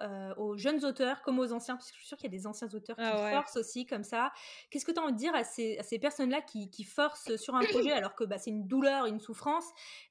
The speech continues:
Speaker 1: mais ils se sont un peu lancés le défi de le faire et
Speaker 2: Ouais.
Speaker 1: qu'est-ce que, qu'est-ce que t'as envie de leur dire, heu, à ce
Speaker 2: Bah
Speaker 1: moment-là, quand ils sont dans cette, dans cette même douleur que t'as ressentie ?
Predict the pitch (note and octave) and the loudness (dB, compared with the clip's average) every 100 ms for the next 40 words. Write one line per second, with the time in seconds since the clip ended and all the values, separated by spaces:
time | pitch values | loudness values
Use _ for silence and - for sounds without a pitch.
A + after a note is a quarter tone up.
0 | _ B3+ C4+ D4 E4+ E4+ A#3 B3+ A#3 A#3 | _ 4 6 8 4 0 -4 0 0 0
1 | - C4 D#4 C4 A#3+ C#4 A3 F#3+ G3 B3+ | 2 2 2 0 0 -2 -2 -4 -2 0
2 | C4 - A3 A3+ G#3+ - C#4 E4 - _ | 0 0 0 0 -2 2 2 0 -6 _
3 | _ _ _ - E3+ F3+ F3 A#3 A3+ A3 | _ _ _ -12 -12 -14 -8 -2 2 0
4 | A3 D4 C#4+ E4 E4+ E4+ F4 C#4 B3 A3+ | 0 -4 -4 -4 2 2 4 4 4 2
5 | G#3+ C4+ D#4+ C#4+ G#3+ G#3 G#3 G#3+ D4 C4 | -2 0 0 0 0 2 2 4 4 6
6 | B3+ B3 A3+ - B3 - D#4 C#4 B3 G3+ | 4 2 0 -4 -6 -4 -4 -2 -4 -8
7 | G3+ A3+ A#3 G3+ C#4+ C#4+ C4 B3+ - A#3+ | -6 -6 -6 0 2 4 4 0 0 -6
8 | A#3 - A3 G#3+ | -8 -8 -10 -12